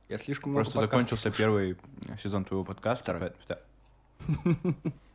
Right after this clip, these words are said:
Speaker 2: Я просто не знал, что есть еще один,
Speaker 1: Не,
Speaker 2: понимаешь?
Speaker 1: а я, ну, я просто делаю вид, что его нет.
Speaker 2: Так у нас тоже нет первого сезона. Это
Speaker 1: А.
Speaker 2: второй.
Speaker 1: Да, я тоже видел. Вы писали: «Привет, мы начинаем новый сезон», хотя у вас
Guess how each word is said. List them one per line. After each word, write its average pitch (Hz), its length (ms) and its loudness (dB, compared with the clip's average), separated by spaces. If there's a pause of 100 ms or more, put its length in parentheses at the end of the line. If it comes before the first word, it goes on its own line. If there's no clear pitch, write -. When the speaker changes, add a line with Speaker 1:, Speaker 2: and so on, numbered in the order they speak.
Speaker 2:
Я 117 120 4
просто 131 200 0
не 143 100 6
знал, 160 200 6
что 127 160 0
есть 104 180 0
еще 143 240 2
один, 92 160 0
Speaker 1:
Не, 87 60 -12
Speaker 2:
понимаешь? 127 360 4
Speaker 1:
а 127 120 6
я, 135 180 4
ну, 170 120 4
я 180 100 8
просто 170 180 2
делаю 165 240 6
вид, 147 80 2
что - 160 -2
его 123 100 2
нет. 104 260 -2 (140)
Speaker 2:
Так 127 160 -4
у 165 40 2
нас 151 180 4
тоже 120 200 4
нет 92 220 -2
первого 90 300 2
сезона. 87 340 -6 (840)
Это 110 200 0
Speaker 1:
А. - 20 -8
Speaker 2:
второй. 95 320 2 (260)
Speaker 1:
Да, 139 180 4
я 104 80 2
тоже 135 200 -2
видел. 104 200 -2
Вы 98 100 -10
писали: 131 340 0 (340)
«Привет, 165 340 2
мы 123 80 0
начинаем 127 320 0
новый 123 200 0
сезон», 175 280 0
хотя 120 240 2
у 107 40 4
вас 110 220 -2